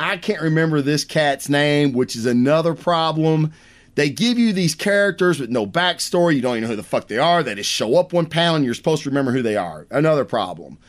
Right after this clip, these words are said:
Um, this guy basically is coming. He's like a, a, an, a, a vision or a memory. He's coming to Scott Free, telling him, "Dude, you died.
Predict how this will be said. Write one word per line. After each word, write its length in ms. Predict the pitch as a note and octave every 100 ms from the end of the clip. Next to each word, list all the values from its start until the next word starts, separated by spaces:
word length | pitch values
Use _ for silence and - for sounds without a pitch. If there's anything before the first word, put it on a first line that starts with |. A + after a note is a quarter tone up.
| - - - _
Um, 600 | D#3 E3 D#3 D3+ C#3+ A#2
this 480 | A#2+ A#2 B3+ C#4 -
guy 460 | C3+ F3 D#3+ D#3 D3+
basically 760 | G#2+ F3+ C4 - F3+ E3 D#3
is 140 | C#3+ -
coming. 460 | - F#3 A3+ G3+
He's 240 | C#3+ E3 F3
like 340 | D#3 D3 - _ _ _ _ -
a, 160 | D3+ -
a, 240 | C#3+ B2+
an, 140 | B2+ B2+ -
a, 540 | A#2+ A2+ A2 G2 F2+ -
a 120 | A2
vision 920 | G#2+ B2 G3+ F#3+ G#3+ G3+ G3+ G3 F#3+ -
or 260 | C#3 B2+
a 20 | A2+
memory. 920 | B2+ F3 G3 F#3 F3+ F3+ F3+ F3+ E3 - _
He's 200 | - D#3
coming 340 | - A3 B3 F3+
to 80 |
Scott 380 | C#3 - E3 D3
Free, 340 | - D#3 D3 C#3+
telling 440 | - G3+ A#3+ F#3+
him, 360 | D3+ C3+ C3 - _ _ -
"Dude, 260 | D#4+ B3+
you 80 | F#3+
died. 560 | F#3+ C4+ B3+ G#2+ -